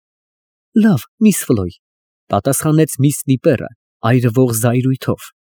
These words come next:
իր կետադրության վրա սովորականից ավելի քիչ ուշադրություն դարձնելով։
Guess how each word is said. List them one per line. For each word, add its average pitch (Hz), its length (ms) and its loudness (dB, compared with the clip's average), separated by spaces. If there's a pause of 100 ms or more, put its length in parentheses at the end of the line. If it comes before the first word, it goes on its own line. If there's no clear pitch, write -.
(380)
իր 175 260 4
կետադրության 117 800 -2
վրա 123 220 0
սովորականից 123 800 -2
ավելի 113 360 -2
քիչ 156 240 -4 (100)
ուշադրություն 113 760 -4
դարձնելով։ 98 680 -6